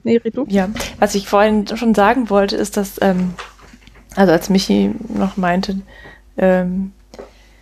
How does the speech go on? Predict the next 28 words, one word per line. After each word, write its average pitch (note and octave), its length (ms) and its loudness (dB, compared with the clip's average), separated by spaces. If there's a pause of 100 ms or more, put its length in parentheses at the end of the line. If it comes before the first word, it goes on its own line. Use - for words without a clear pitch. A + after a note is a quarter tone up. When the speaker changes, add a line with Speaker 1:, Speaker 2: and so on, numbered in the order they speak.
(800)
Speaker 2:
dass G3+ 200 0
wir G#3 80 2
ja G3+ 200 4
so G3 100 -2
viele G#3+ 480 2
schreckliche A3 680 0
Sachen G3+ 640 -2
sehen, B3 640 0
die G#3+ 220 -2
aber G3 220 2
irgendwie G#3 260 0
schön A#3 360 2
aussehen, D#3+ 680 -2
so, D#3 180 -10
ja. D3+ 180 -8 (480)
Äh, F#3+ 340 4 (340)
dass - 280 -4 (300)
in G#3 120 0
dem G3+ 140 4
Film A3+ 240 0
auch A3 100 -2
immer A3+ 300 0
wieder A3 260 4
so, G3 460 0
so G3 180 -4
erleichternde G#3+ 800 2
Momente G3 580 2
vorkommen, F3 800 -2